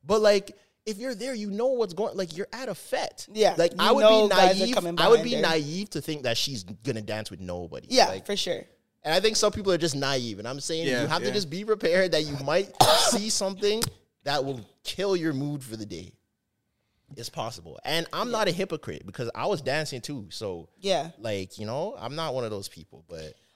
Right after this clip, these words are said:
Speaker 2: One thing I did learn this weekend, and I don't know if it's, like, the hair.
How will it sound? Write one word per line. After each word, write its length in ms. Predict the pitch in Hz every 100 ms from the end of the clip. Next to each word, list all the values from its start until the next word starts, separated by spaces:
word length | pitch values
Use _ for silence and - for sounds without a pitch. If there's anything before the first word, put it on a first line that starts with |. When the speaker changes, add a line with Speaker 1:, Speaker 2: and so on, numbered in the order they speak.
| _
Speaker 2:
One 200 | 269 330
thing 160 | 349
I 100 | 277
did 160 | 196 196
learn 160 | 190 202
this 160 | 196
weekend, 240 | 185 190 180
and 80 | 220
I 60 |
don't 160 | 339 294
know 100 | 226
if 120 | 226
it's, 160 | 202 -
like, 220 | 165 156
the 100 | 170
hair. 460 | 160 170 180 240